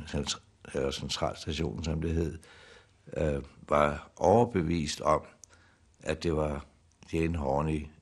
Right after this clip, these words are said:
øh, øh, Granberg, der rejste tilbage. Og man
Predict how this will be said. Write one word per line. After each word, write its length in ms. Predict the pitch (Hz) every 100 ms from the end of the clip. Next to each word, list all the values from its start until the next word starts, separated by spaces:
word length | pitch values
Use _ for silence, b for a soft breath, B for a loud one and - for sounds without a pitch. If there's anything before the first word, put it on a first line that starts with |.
| -
øh, 200 | 78 76 - b b b b - - -
øh, 140 | 71
Granberg, 540 | - 67 78 82 55
der 220 | 73 76 73 - - - _ _ -
rejste 260 | 78 78 -
tilbage. 580 | 85 - 60 69 82 82 b b b b b b b _
Og 320 | 80 76 69 - -
man 300 | 78 76 73